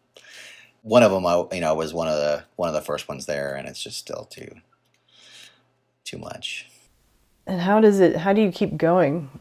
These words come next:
Speaker 2: when something like that happens?
Speaker 1: Um, I, you know, for me, it's just remembering why you're in it. You know, if, if I was in it for the mon-, money or I was in it for the fun, I'd be out fifteen years ago. <laughs>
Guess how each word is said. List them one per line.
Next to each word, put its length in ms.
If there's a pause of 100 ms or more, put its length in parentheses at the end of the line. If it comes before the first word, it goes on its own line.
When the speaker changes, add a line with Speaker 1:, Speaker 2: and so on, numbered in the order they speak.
Speaker 2:
when 180
something 380
like 160
that 180
happens? 440 (1120)
Speaker 1:
Um, 360 (100)
I, 160
you 100
know, 80
for 140
me, 160
it's 160
just 180
remembering 480
why 220
you're 180
in 140
it. 240
You 160
know, 500
if, 300
if 140
I 100
was 160
in 100
it 140
for 140
the 80
mon-, 420
money 340
or 120
I 80
was 160
in 80
it 100
for 100
the 100
fun, 280
I'd 100
be 140
out 280 (440)
fifteen 380
years 260
ago. 200 (160)
<laughs> 560